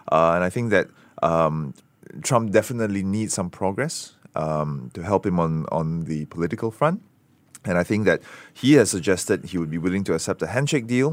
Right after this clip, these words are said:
that could extend the negotiations beyond the self-imposed deadline at the end of the month. Uh, but at the same time, the White House is insisting that March first is the hard deadline. So I think there's still a lot of, uh, things up in the air right now, and it's hard to say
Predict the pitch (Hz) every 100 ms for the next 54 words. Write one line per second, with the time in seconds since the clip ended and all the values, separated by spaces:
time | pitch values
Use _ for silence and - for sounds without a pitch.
0 | 160 90 - - - - - 117 110 90
1 | 87 87 101 90 98 92 - 80 104 196
2 | 160 - 110 101 92 92 95 87 80 87
3 | 82 76 80 82 71 71 78 101 80 -
4 | _ - - - - 87 104 156 147 170
5 | 156 139 117 104 123 127 117 110 90 90
6 | 104 95 104 90 82 90 - - 87 -
7 | 135 120 104 78 - 95 73 85 82 69
8 | 53 - _ _ - 135 175 135 - 165
9 | 131 101 135 110 - 71 78 78 - 104
10 | 104 92 87 82 73 95 104 80 - 76
11 | 73 76 78 - 113 95 - 87 85